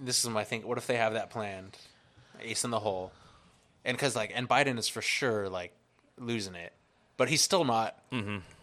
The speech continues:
Speaker 1: He still can go out in public and shit, right? So what if, so
Speaker 2: Yeah.
Speaker 1: in, if in or, <laughs> if, if Biden can hang on,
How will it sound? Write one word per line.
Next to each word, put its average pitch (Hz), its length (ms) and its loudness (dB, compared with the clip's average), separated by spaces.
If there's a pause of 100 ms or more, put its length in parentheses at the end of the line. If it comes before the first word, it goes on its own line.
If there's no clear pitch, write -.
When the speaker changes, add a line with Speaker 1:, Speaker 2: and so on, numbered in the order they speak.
(100)
Speaker 1:
He 160 140 -2
still 190 200 10
can 127 120 4
go 110 140 8
out 95 160 6
in - 40 -14
public 104 500 0
and 101 140 -10
shit, - 240 -2
right? 107 240 -4 (540)
So - 120 8
what 135 140 12
if, 143 180 10
so 131 160 6
Speaker 2:
Yeah. 101 120 12 (100)
Speaker 1:
in, - 140 -10
if 135 160 -2
in 127 120 4
or, 135 300 6 (300)
<laughs> - 920 -12
if, 135 220 2 (540)
if 120 140 -4
Biden 139 260 10
can 117 220 -2
hang 117 340 4
on, 98 400 0